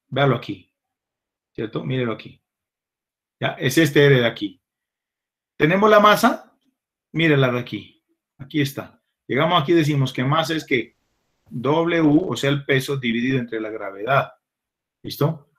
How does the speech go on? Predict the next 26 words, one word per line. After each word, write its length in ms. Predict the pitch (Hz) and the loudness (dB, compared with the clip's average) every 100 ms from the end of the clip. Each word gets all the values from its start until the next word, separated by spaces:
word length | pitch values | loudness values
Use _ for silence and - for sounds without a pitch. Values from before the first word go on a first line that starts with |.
| _ | _
De 100 | 113 | -4
aquí, 260 | 113 131 139 | -2 2 2
por 160 | 147 151 | 4 2
ejemplo, 280 | 151 147 | 2 4
decimos 380 | 151 143 147 151 | 4 4 2 0
que 80 | 143 | -2
el 80 | 123 | -2
peso 300 | 143 135 143 | 0 0 2
vale 340 | 139 135 156 | 4 2 0
seiscientos 840 | - 123 113 - 147 143 139 139 131 | -4 -4 -4 2 4 4 2 0 0
newton 560 | 120 117 131 156 139 - _ _ _ _ _ _ _ _ _ _ _ _ _ _ - | 0 -2 -2 -4 -6 -14 _ _ _ _ _ _ _ _ _ _ _ _ _ _ -2
sobre 320 | 139 147 156 | 4 6 6
la 100 | 151 | 6
gravedad, 460 | 151 143 135 147 143 | 6 6 6 4 2
que 80 | |
vale 280 | 131 135 120 | 0 2 0
nueve 280 | 113 135 147 | -4 -4 -6
punto 340 | 143 151 143 151 | -6 -16 -6 -6
ochenta 440 | 143 135 120 120 | -6 -10 -8 -8
y 120 | 123 | -4
un 220 | 143 127 | -4 -2
metros 480 | 120 135 143 127 113 | -2 -2 -2 -4 -8
sobre 220 | 113 110 | -8 -8
segundo 400 | 107 110 127 143 | -8 -8 -2 0
al 120 | 151 151 | 0 2
cuadrado, 560 | 180 160 135 151 143 | 4 6 6 4 0